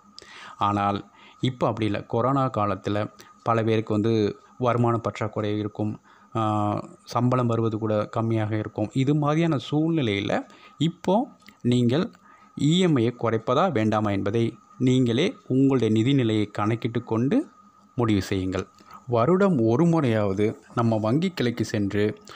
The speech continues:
ஒரு வருஷத்துக்கான அந்த பேங்க் ஸ்டேட்மெண்ட், அதாவது இன்கம் டேக்ஸ் பெனிஃபிட்டுக்காக வாங்குற அந்த ஸ்டேட்மெண்ட்டை வாங்கி பாருங்க. அதிலேயே உங்களுடைய rate of interest கூடுவது, குறைவது அது தெளிவாக தெரியும்.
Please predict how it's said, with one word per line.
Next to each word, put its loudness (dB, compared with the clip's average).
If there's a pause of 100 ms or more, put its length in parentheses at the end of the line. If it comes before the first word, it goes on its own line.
(300)
ஒரு 2
வருஷத்துக்கான 0
அந்த 0
பேங்க் -2
ஸ்டேட்மெண்ட், -2 (320)
அதாவது 2 (340)
இன்கம் 0
டேக்ஸ் -4
பெனிஃபிட்டுக்காக 0
வாங்குற 0
அந்த 0
ஸ்டேட்மெண்ட்டை 0
வாங்கி 0
பாருங்க. -2 (160)
அதிலேயே 2
உங்களுடைய 2
rate 0
of -2
interest -2
கூடுவது, 2
குறைவது 0
அது -2
தெளிவாக 2
தெரியும். -6